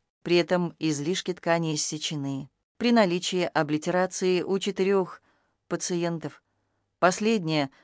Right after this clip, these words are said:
иссечена с наложением анастомоза с жизнеспособной слизистой. При отсутствии мочевой дорожки у трех пациентов определена целесообразность тубуляризации графта из двух лоскутов. Средняя длина структуры составила пять и один десятых плас,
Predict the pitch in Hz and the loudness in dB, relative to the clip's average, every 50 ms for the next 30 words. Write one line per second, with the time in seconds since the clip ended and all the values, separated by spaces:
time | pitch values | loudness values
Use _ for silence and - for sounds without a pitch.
0 | _ _ - 165 - - 165 - 220 196 190 180 - - 170 165 170 170 160 180 | _ _ -6 -4 -4 -6 -4 -4 -2 0 0 0 0 2 4 4 4 4 4 2
1 | 175 170 160 156 147 151 147 147 139 - - 165 170 180 180 180 185 175 156 170 | 0 2 2 2 2 2 0 0 -2 0 0 0 0 0 0 0 0 0 0 -2
2 | 175 156 170 170 160 - - 160 156 - 165 151 147 151 147 - 185 170 160 131 | -2 -2 -4 -4 -4 -2 -2 -4 -2 -2 -2 -2 -2 -2 -2 -2 -4 -4 -4 -4
3 | 131 - - - - - - _ _ _ _ - 196 214 214 208 208 - - 269 | -8 -10 -14 -16 -20 -20 -20 _ _ _ _ 2 6 6 6 6 4 0 -4 -6
4 | 254 - - - - 180 175 160 156 - - _ _ _ - 175 175 - - 185 | -6 -6 -8 -4 -2 0 0 0 -2 -6 -16 _ _ _ -2 -2 -2 0 -2 -2
5 | 170 170 170 156 151 165 170 180 196 196 - - 220 220 - - 185 208 190 - | -2 0 0 0 0 0 0 0 -2 -4 -2 2 2 2 2 2 -2 -6 -4 -2
6 | 196 220 208 - - - 175 - 185 175 170 185 196 202 196 208 190 - - - | -2 -2 -2 -2 -4 -6 -6 -4 -2 -2 0 0 -2 -2 -2 -4 -6 -6 -2 0
7 | - 160 - 196 214 185 180 165 160 165 170 - - 185 180 175 - - 180 165 | 0 0 0 0 -2 0 -2 0 0 0 -2 -2 -2 -4 -4 -2 0 0 0 2
8 | 170 180 190 185 170 185 175 - - - _ _ _ _ _ _ _ - 196 190 | 4 2 2 2 0 -2 -4 -6 -10 -16 _ _ _ _ _ _ _ -4 -4 -2
9 | 170 175 175 175 175 196 196 180 196 190 - - 170 160 156 143 139 147 160 170 | -2 0 0 0 0 0 -2 -2 -4 -4 -2 -2 -2 -2 -2 -2 -2 0 2 2
10 | 185 180 - - - 180 170 - - 147 143 123 131 127 160 175 170 - 170 165 | 2 0 -2 0 0 2 2 2 0 -4 -6 -6 -8 -8 -8 -6 -6 -4 -4 -4
11 | 156 - - 131 123 - - - _ _ _ _ _ - - - 202 202 208 202 | -4 -6 -10 -16 -16 -16 -18 -20 _ _ _ _ _ -8 -6 -2 2 2 2 2
12 | 185 160 165 165 156 139 - _ _ _ _ - 143 160 175 185 196 220 226 - | 2 0 0 0 -2 -2 -4 _ _ _ _ -10 -4 -2 0 2 2 2 0 0
13 | - 208 208 196 - 226 220 202 190 180 175 - 185 180 180 - - 214 214 196 | -4 -6 -6 -4 -4 -4 -2 -2 -2 -2 0 0 0 0 0 0 0 0 0 2
14 | 185 180 170 156 - 156 156 151 151 - - 175 170 170 156 160 180 175 165 175 | 0 0 -2 0 0 0 0 0 -2 -4 -2 0 0 0 0 -2 -2 -2 -2 -4
15 | 170 - 180 180 180 - - 196 208 214 214 208 - - | -2 -2 -2 -2 -2 -4 -6 -2 0 2 2 0 -2 -6